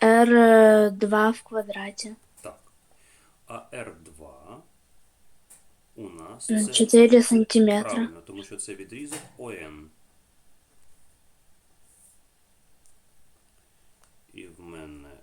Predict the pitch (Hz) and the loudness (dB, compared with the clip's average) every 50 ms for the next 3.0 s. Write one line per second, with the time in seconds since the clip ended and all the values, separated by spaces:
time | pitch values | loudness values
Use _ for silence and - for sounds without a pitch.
0 | _ _ - 85 78 - - 73 80 80 107 131 160 196 202 180 - - - 90 | _ _ -20 -20 -20 -20 -20 -20 -20 -20 -20 -20 -20 -20 -20 _ -20 -20 -20 -20
1 | 82 - 87 78 - - 82 _ _ 78 73 73 85 110 - - - 156 147 - | -20 -20 -20 -20 -20 -20 -20 _ _ -20 -20 -20 -20 -20 -20 -20 -20 -20 -20 -20
2 | - 82 78 85 80 80 80 78 _ 73 76 78 73 82 82 95 131 156 - | -20 -20 -20 -20 -20 -20 -20 -20 _ -20 -20 -20 -20 -20 -20 -20 -20 -20 -20